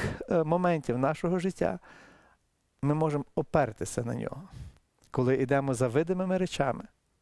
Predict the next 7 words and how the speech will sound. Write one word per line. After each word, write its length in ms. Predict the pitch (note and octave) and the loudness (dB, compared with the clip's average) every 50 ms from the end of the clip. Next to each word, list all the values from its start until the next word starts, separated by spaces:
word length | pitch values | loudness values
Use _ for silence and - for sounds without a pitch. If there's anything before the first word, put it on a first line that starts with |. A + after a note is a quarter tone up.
| _ _ _ _ - - - - - - - | _ _ _ _ -20 -20 -20 -20 -20 -8 -2
то 120 | - G3+ | 0 2
рано 240 | G3+ G#3 G3 F#3 F3+ | 4 4 2 0 -2
чи 140 | - - E3 | -4 -4 -4
пізно 400 | - - B2+ A#2 A2+ - - F3 - _ _ _ _ _ _ _ | -2 0 -2 -2 -2 -6 -10 -12 -14 _ _ _ _ _ _ _
це 160 | - - C#3+ | 0 2 2
дасть 200 | - C3 A#2+ G#2+ | 4 2 0 0
збій. 300 | A2 A2 - A2+ D#2 - | -4 -6 -6 -6 -6 -8